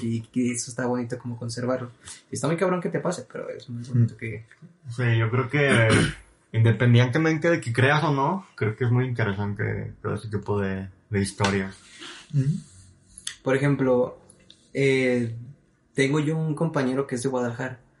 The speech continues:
Speaker 1: y él me ha dicho que Guadalajara tiene muchas historias, pero que a comparación de Aguascalientes se queda corto. Dice, no,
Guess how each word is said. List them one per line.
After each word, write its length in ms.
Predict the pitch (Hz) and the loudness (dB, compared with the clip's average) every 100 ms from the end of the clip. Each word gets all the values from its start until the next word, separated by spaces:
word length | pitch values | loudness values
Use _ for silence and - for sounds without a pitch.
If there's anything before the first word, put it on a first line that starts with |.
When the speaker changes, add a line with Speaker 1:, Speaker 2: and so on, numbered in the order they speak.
| _ _ _ _ | _ _ _ _
Speaker 1:
y 240 | - 120 | 0 2
él 180 | 117 117 | 4 2
me 100 | 123 | 2
ha 40 | 139 | 2
dicho 320 | 151 151 175 | 0 -2 -4
que 140 | 139 | -4
Guadalajara 480 | 117 117 113 117 135 | -2 -2 -4 -4 -6
tiene 240 | 139 156 156 | -6 -4 -4
muchas 180 | 151 | -4
historias, 480 | 160 143 156 165 - _ | -4 -2 -2 -4 -10 _
pero 360 | 127 123 104 - | -2 0 -2 -6
que 380 | 120 113 - - | -8 -8 -10 -6
a 120 | 123 | -6
comparación 440 | 120 120 120 117 131 | -4 -6 -6 -6 -6
de 60 | |
Aguascalientes 540 | 147 143 127 135 135 - | -4 -6 -10 -12 -12 -18
se 100 | - | -12
queda 220 | 123 127 | -12 -10
corto. 320 | - - _ _ _ _ _ _ _ _ _ _ _ - | -16 -20 _ _ _ _ _ _ _ _ _ _ _ -18
Dice, 220 | - 120 | -12 -6
no, 240 | 123 151 | -4 -4